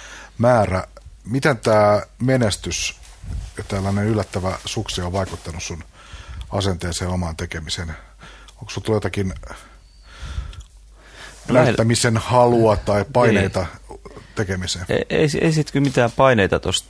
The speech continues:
Speaker 2: sinänsä ole tullut. Siis lähinnä paineita siihen, että pitäisi tehdä toinenkin levy. Ja sit paineita siihen, että pitäisi keksiä joku, joku uusi kulma siihen, että ei tehdä nyt sitä uudestaan sitä samanlaista levyä. Ja,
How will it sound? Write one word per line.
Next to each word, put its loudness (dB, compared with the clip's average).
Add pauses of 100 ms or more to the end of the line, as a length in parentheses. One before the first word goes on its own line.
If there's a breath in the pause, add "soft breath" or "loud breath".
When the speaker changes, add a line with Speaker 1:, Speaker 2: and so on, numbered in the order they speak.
(100)
Speaker 2:
sinänsä 2
ole -2
tullut. 0
Siis -4
lähinnä 2
paineita 2
siihen, 2
että -4
pitäisi -2
tehdä 0 (100)
toinenkin 2
levy. -2 (360)
Ja 0 (100)
sit -2 (280)
paineita 2
siihen, 0
että -4
pitäisi -4
keksiä -2
joku, -2 (880 loud breath)
joku 2
uusi 0 (200)
kulma 4
siihen, 0
että 0
ei 4
tehdä 2
nyt -2
sitä 0 (640)
uudestaan 0
sitä -6
samanlaista -2
levyä. -4
Ja, -4